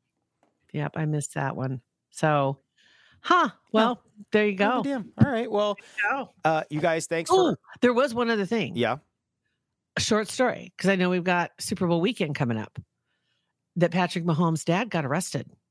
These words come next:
Speaker 1: on his third D U I,
Speaker 2: Ooh.
Speaker 1: which is felony.
Speaker 2: Oh, no.
Speaker 1: And, um, yeah, and that just happened just over the weekend. Um, and there, there was quite a bit of controver-, not controversy even about it, just a lot of people are,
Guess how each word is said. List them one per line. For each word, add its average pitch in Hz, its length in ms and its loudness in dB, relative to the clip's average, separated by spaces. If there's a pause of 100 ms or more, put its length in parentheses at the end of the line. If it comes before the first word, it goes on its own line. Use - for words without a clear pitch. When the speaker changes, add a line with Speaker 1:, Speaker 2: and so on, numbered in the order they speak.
(340)
Speaker 1:
on 156 140 6
his 147 160 0
third 165 260 -2
D 147 80 0
U 131 140 2
I, 117 280 -4 (280)
Speaker 2:
Ooh. 127 200 -6 (1120)
Speaker 1:
which 185 200 4
is 165 120 -2
felony. 131 520 -2 (440)
Speaker 2:
Oh, 123 180 -4
no. 98 280 -4
Speaker 1:
And, 147 360 0 (240)
um, 147 400 0
yeah, 147 260 0 (260)
and 160 200 2
that 147 160 0
just 160 180 -4
happened 143 460 0 (440)
just 160 280 0
over 160 160 2
the 147 60 -2
weekend. 127 500 -6 (640)
Um, 139 420 0 (100)
and 160 160 4
there, 160 120 2
there 180 160 2
was 170 140 -2
quite 175 220 0
a 151 40 -8
bit 147 160 -2
of 143 80 -6
controver-, 147 480 -4
not 175 160 2
controversy 143 560 -2
even 127 160 0
about 123 220 0
it, 131 60 -4
just 143 200 -4
a 151 60 2
lot 139 120 2
of 131 60 -8
people 139 220 -2
are, 131 180 -2